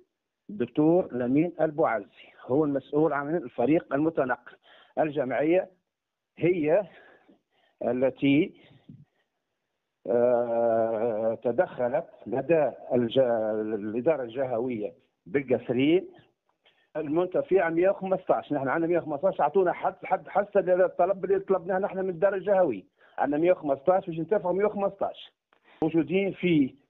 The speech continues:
جميع معتمديات ولاية القصرين. عندنا جمعية فرعية في تالا،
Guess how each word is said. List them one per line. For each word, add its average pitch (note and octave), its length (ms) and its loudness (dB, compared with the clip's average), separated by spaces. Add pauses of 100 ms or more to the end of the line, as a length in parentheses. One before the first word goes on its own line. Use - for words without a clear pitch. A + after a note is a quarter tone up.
(140)
جميع E3+ 320 4
معتمديات E3+ 840 0
ولاية F#3 360 4
القصرين. D#3 520 -2 (440)
عندنا C#3 220 -2
جمعية D#3+ 500 0
فرعية B2+ 500 -2
في A2 300 -2
تالا، F#3 440 2